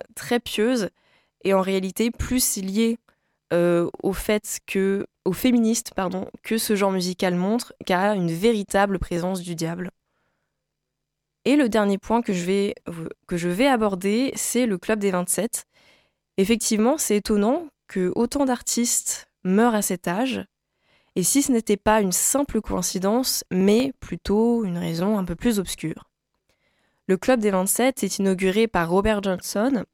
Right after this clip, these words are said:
en mille neuf cent trente-huit. Le bluesman raconte avoir croisé l'antéchrist à un carrefour qui lui aurait donné un don à la guitare contre son âme.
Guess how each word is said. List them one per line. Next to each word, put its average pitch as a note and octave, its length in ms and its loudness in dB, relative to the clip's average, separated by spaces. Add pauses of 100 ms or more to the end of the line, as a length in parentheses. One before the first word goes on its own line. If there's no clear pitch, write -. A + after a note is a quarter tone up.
(120)
en F3+ 80 -2
mille F#3+ 120 0
neuf G#3+ 140 -2
cent A3 120 -4
trente-huit. - 580 -8 (400)
Le G3 140 4
bluesman A3+ 580 2
raconte G3 500 0
avoir F3+ 260 0
croisé A#3 460 2
l'antéchrist G3+ 680 -4
à E3+ 60 -4
un D#3+ 120 -4
carrefour G3+ 720 -4
qui - 160 -6
lui F3+ 140 0
aurait F3+ 180 0
donné A#3 540 4
un F#3 120 2
don F3+ 300 -4 (440)
à F3+ 80 0
la F3+ 100 0
guitare G3 640 -4 (400)
contre D4+ 420 0
son F3+ 240 -4
âme. F3+ 280 -8